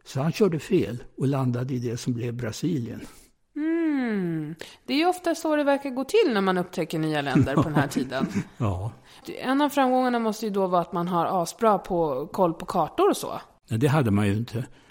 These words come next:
Speaker 1: Man ritade ju kartor med stor fantasi på den här tiden.
Speaker 2: Aha.
Speaker 1: Visste man inte riktigt hur det såg ut så la man till lite länder och öar och vilddjur och man kunde, ja, fåglar och harpyer och vad som helst på en karta.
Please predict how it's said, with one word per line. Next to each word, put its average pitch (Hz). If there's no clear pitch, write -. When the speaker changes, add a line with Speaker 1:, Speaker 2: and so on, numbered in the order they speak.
Speaker 1:
Man 117
ritade 123
ju 123
kartor 139
med 123
stor 156
fantasi 123
på -
den 113
här 120
tiden. 123
Speaker 2:
Aha. 208
Speaker 1:
Visste 151
man 185
inte 147
riktigt 139
hur 135
det 127
såg 131
ut 160
så 151
la 131
man 123
till 175
lite 180
länder 113
och 123
öar 113
och 123
vilddjur 139
och 135
man 139
kunde, 135
ja, 160
fåglar 165
och 160
harpyer 156
och 160
vad 151
som 156
helst 170
på 135
en 139
karta. -